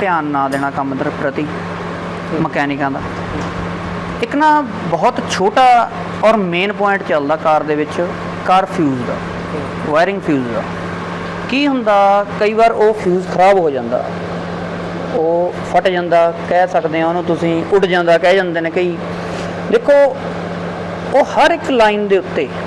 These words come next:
Speaker 1: ਅਸੀਂ ਲਾਈਨ ਕਹਿ ਦਿੰਦੇ ਆ ਸਪਲਾਈਆਂ ਨੂੰ, ਹਰ ਇੱਕ ਲਾਈਨ ਦੇ ਉੱਤੇ ਅਲੱਗ-ਅਲੱਗ ਐਂਪੀਅਰ ਦੇ ਫਿਊਜ਼ ਲੱਗੇ ਹੁੰਦੇ ਨੇ।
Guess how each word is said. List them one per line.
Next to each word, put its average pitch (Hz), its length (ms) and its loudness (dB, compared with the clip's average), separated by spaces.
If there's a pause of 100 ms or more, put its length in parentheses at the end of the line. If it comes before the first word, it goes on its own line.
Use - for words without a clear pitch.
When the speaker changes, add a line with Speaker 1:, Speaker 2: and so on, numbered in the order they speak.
(500)
Speaker 1:
ਅਸੀਂ 175 160 -2
ਲਾਈਨ 143 240 0
ਕਹਿ 156 140 2
ਦਿੰਦੇ 175 280 -2
ਆ 170 140 0
ਸਪਲਾਈਆਂ 151 500 -2
ਨੂੰ, 151 140 -4 (600)
ਹਰ 208 60 4
ਇੱਕ 233 140 -2
ਲਾਈਨ 180 340 2
ਦੇ 185 120 2
ਉੱਤੇ 175 320 -2
ਅਲੱਗ-ਅਲੱਗ 190 420 2
ਐਂਪੀਅਰ 190 340 0
ਦੇ 202 80 2
ਫਿਊਜ਼ 170 280 -2
ਲੱਗੇ 139 240 0
ਹੁੰਦੇ 120 180 -4
ਨੇ। 120 100 -4